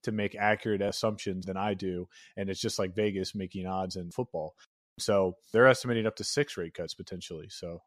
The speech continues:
anyway, it's interesting to see all the different dynamics. But I think the more important question for us today is,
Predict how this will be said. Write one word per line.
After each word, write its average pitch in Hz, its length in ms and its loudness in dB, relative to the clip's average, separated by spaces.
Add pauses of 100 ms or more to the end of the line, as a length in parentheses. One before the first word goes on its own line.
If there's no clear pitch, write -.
(180)
anyway, 98 300 0
it's 90 140 -4
interesting 120 460 -2
to 98 80 -2
see 110 240 -2
all 101 140 0
the 98 80 -4
different 95 300 -6
dynamics. 95 560 -6 (240)
But 135 100 10
I 175 60 12
think 180 240 6
the 117 80 8
more 113 220 4
important 110 320 4
question 110 300 6
for 104 140 2
us 113 220 6
today 104 380 8
is, 95 440 -4